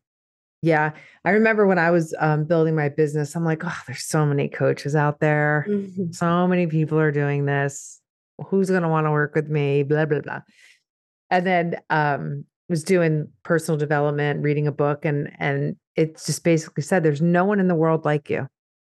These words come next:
Speaker 1: No one. There's no, there's no two thumbprints the same in the whole entire world," which is really wild to think about, right?
Speaker 2: Yeah.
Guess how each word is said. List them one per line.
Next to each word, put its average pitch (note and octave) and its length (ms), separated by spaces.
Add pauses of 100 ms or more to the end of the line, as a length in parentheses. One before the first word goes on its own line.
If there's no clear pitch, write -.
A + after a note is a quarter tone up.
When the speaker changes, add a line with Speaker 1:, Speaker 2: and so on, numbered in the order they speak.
(540)
Speaker 1:
No F#3+ 160
one. D#3+ 180
There's D#3+ 160
no, G#3 320 (200)
there's G3 140
no A#3 200
two C#4+ 240
thumbprints G3+ 560
the D#3 80
same C#3 340 (380)
in F#3 100
the E3+ 60
whole A3 340
entire C4+ 400
world," F3+ 380
which F3+ 140
is A#3+ 140
really E4+ 240
wild A3+ 440
to G3 80
think F#3 220
about, E3+ 320
right? - 120
Speaker 2:
Yeah. A3 360